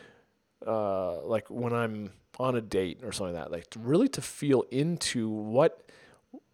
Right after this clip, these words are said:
in my nervous system, like, what am I feeling in my body, you know? And I was being honest with her. I'm like, "I don't, I don't know if <sighs> my head takes over so much." She's like, "You,"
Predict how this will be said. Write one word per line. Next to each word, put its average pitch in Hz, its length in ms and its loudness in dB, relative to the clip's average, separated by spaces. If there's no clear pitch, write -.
in 151 180 4
my 156 160 6
nervous 135 360 6
system, - 300 -4
like, 85 180 -10
what 117 160 4
am 156 100 0
I 151 80 0
feeling 120 420 0
in 107 120 -6
my 92 140 -4
body, 85 460 -6
you 117 100 -2
know? 95 260 -4
And 139 80 4
I - 20 8
was 180 100 6
being 165 180 6
honest 175 240 8
with 120 80 8
her. 117 40 8
I'm 110 60 6
like, 104 180 -2
"I 131 60 -2
don't, 180 180 -2
I 135 100 -6
don't 151 220 -8
know 170 280 2
if - 300 -4
<sighs> - 640 -20
my 139 120 0
head 151 440 6
takes - 300 0
over 123 420 8
so - 160 4
much." 113 100 2
She's 135 140 2
like, 123 160 0
"You," 147 120 0